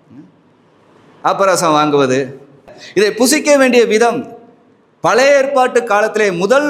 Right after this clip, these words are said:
முதல்ல தேவன் தம்முடைய பிள்ளைகளுக்கு கற்றுக் கொடுத்தார். இதனால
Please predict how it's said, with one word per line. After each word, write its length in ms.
முதல்ல 380
தேவன் 380
தம்முடைய 260
பிள்ளைகளுக்கு 400
கற்றுக் 300
கொடுத்தார். 380
இதனால 400